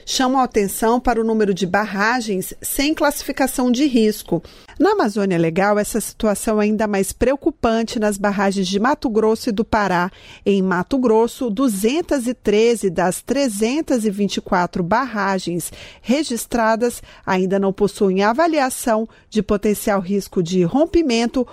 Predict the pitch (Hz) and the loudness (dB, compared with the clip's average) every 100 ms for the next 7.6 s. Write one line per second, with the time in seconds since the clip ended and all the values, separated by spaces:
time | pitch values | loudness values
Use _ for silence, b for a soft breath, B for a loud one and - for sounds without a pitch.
0 | B B 262 302 220 208 220 214 214 240 | B B 0 2 0 0 0 -2 -2 -2
1 | 220 285 247 190 185 160 - - B B | -2 0 2 2 0 -4 -10 -18 B B
2 | - 202 254 254 214 220 - b - - | -2 0 0 2 2 0 -2 b -10 0
3 | 311 359 359 294 220 214 190 - 190 175 | 0 2 2 2 2 2 0 0 0 2
4 | 175 185 175 202 190 247 320 320 277 254 | 0 0 -2 -2 0 0 0 0 -2 -2
5 | - 233 233 214 214 - 196 185 190 190 | 0 0 0 0 0 2 2 2 0 0
6 | 185 180 170 175 - - 175 - 302 254 | 0 -2 -2 -4 -4 -4 -2 0 0 0
7 | 190 208 233 247 247 | 0 0 0 0 -2